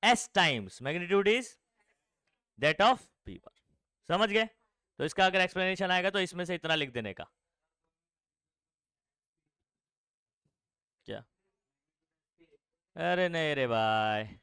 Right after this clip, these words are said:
P bar का मैग्नीट्यूड होता है only P, Q bar का मैग्नीट्यूड होता है only, या mod of P bar भी बोल सकते हैं। तो इसका मैग्नीट्यूड इसके मैग्नीट्यूड के कितना टाइम्स होगा?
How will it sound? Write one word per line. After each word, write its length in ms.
P 140
bar 240
का 120
मैग्नीट्यूड 500
होता 220
है 140
only 320
P, 220
Q 160
bar 200
का 80
मैग्नीट्यूड 360
होता 200
है 80
only, 380
या 180
mod 240
of 120
P 160
bar 160
भी 80
बोल 140
सकते 280
हैं। 60
तो 60
इसका 300
मैग्नीट्यूड 640
इसके 320
मैग्नीट्यूड 480
के 100
कितना 280
टाइम्स 300
होगा? 260